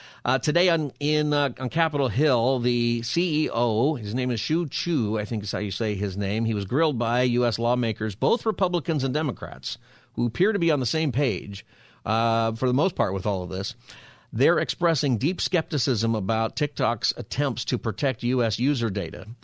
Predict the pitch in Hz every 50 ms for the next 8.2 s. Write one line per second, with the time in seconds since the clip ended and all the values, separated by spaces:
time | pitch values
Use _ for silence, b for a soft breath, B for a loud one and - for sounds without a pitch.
0 | b b b b b - 104 107 107 107 107 107 107 107 107 107 98 95 113 110
1 | 110 104 98 - - 135 123 127 117 110 - - 127 131 135 123 123 120 104 -
2 | - 123 107 - 123 117 117 113 113 110 107 104 90 98 95 - - - 110 104
3 | 101 104 98 - - - - - - - 110 95 85 - - - - - - -
4 | 104 104 104 104 104 104 101 98 95 98 101 95 98 92 92 - - 170 165 127
5 | 120 131 120 107 117 123 127 123 113 101 107 104 107 110 110 101 110 - - 113
6 | 127 143 123 95 90 78 67 95 95 98 101 110 - 113 92 98 104 135 113 95
7 | 90 92 90 90 - - 101 92 87 - - - 151 156 127 92 73 60 - -
8 | - - 113 110